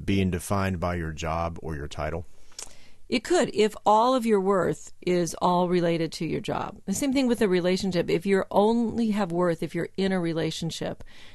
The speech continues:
Speaker 2: then whether it's a job or a title or, you know, a position that you have, if your identity is tied into that, then you could become codependent with that particular thing.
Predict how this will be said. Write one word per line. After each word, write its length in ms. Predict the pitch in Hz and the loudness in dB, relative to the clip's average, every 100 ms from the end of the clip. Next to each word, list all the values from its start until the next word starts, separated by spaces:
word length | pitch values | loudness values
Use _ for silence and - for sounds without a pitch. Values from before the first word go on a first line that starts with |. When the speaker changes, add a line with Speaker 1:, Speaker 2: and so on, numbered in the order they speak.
| - | -4
Speaker 2:
then 220 | 185 185 | 0 2
whether 240 | 180 180 175 | 4 2 2
it's 160 | 165 | 0
a 40 | 165 | -4
job 600 | 175 185 185 190 185 170 | 0 2 4 4 2 0
or 160 | - 156 | -2 -2
a 60 | |
title 880 | - - 190 185 180 175 170 165 - | -2 -2 0 2 2 2 2 0 -2
or, 460 | 165 160 156 156 156 - - - - | -2 0 0 -2 -4 -12 -20 -18 -4
you 100 | 180 | 0
know, 140 | 170 | 0
a 40 | - | 0
position 680 | - 165 156 190 196 190 | -2 -2 2 2 2 2
that 160 | 185 - | 2 0
you 160 | 175 170 | -2 0
have, 360 | 175 160 160 | 0 0 0
if 100 | 165 | -2
your 120 | 160 | -2
identity 480 | 165 160 196 214 180 | 0 0 0 0 0
is 140 | 165 - | -4 -2
tied 260 | 175 165 | -2 -2
into 220 | 165 160 | -2 -4
that, 340 | 156 170 160 - 156 | -4 -2 -2 -4 -4
then 160 | 170 | -2
you 80 | 165 | -2
could 160 | 196 170 | -2 -2
become 320 | 180 180 170 | -2 -2 -2
codependent 680 | 180 170 165 190 202 156 - | -2 -4 -2 -2 0 -2 -4
with 140 | 160 - | -8 -4
that 280 | 156 151 - - - - - | -4 -4 -8 -16 -20 -20 -10
particular 480 | 156 156 - 151 147 | -6 -6 -4 -4 -6
thing. 380 | - 123 - | -6 -8 -8